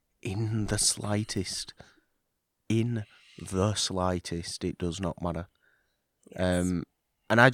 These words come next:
Speaker 1: I just feel like movies, I don't know, I don't know when this sort of cut off was. I wanna say it's just, like, the last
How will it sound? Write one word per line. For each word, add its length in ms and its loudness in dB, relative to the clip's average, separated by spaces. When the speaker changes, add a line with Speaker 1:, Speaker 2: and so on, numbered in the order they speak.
Speaker 1:
I 100 6
just 180 0
feel 260 4
like 400 4
movies, 720 2
I 80 2
don't 200 -6
know, 360 -4
I 60 -4
don't 160 -2
know 100 0
when 280 0
this 300 -2
sort 220 2
of 120 -10
cut 300 4
off 220 2
was. 240 2
I 100 4
wanna 240 4
say 200 2
it's 140 -2
just, 260 -4
like, 220 -2
the 100 0
last 460 -6